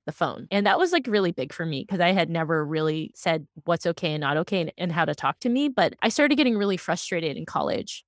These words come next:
I didn't have a lot of direction from my family, clearly of, I mean, he, he wanted me to be a lawyer, period.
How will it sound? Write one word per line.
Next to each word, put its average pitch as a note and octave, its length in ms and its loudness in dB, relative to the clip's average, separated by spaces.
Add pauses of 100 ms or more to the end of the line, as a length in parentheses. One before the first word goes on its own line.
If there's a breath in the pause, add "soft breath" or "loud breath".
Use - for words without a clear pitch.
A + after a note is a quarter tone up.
I G3+ 120 4
didn't G#3+ 180 4
have F#3+ 100 2
a F#3 40 2
lot D#3+ 160 4
of D3 100 -4
direction A#3+ 380 0
from F#3+ 140 -8
my F3 80 -4
family, A#3+ 720 0
clearly G#3 480 2
of, D#3 280 -2
I B3 60 4
mean, G#3+ 180 4
he, B3 180 -2
he A#3+ 140 2
wanted A3 260 4
me F#3 80 2
to E3 60 -6
be D#3+ 100 -4
a C#3 60 -6
lawyer, C#3+ 260 -4 (100)
period. D3 300 0